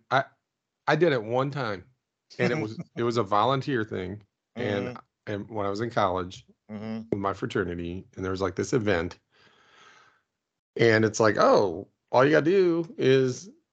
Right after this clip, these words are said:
Speaker 1: serve the food. Everybody gets the same thing. You just carry it
Speaker 2: Mm-hmm.
Speaker 1: around, you tr-, tr-, hand it out at the table, and
Speaker 2: Mm-hmm.
Speaker 1: then, you know,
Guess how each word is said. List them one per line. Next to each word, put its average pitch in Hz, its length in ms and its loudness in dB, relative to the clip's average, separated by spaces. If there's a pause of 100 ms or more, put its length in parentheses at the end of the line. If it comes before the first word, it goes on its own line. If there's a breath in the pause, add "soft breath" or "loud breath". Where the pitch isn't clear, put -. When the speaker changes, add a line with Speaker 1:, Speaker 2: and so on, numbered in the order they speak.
(300)
Speaker 1:
serve 156 440 0
the 196 120 0
food. 131 500 2
Everybody 127 260 4
gets 143 200 -2
the - 60 -6
same 139 240 2
thing. 110 400 -2
You 117 120 -2
just - 200 -8
carry 104 240 2
it 127 40 0
Speaker 2:
Mm-hmm. - 20 0
Speaker 1:
around, 113 360 2
you 104 140 0
tr-, - 240 -16
tr-, - 200 -14
hand 117 240 0
it 117 80 6
out 123 160 6
at 127 80 0
the - 80 -10
table, 117 560 0
and 117 160 0
Speaker 2:
Mm-hmm. 160 80 2
Speaker 1:
then, 139 320 2 (440)
you 139 140 0
know, 123 320 0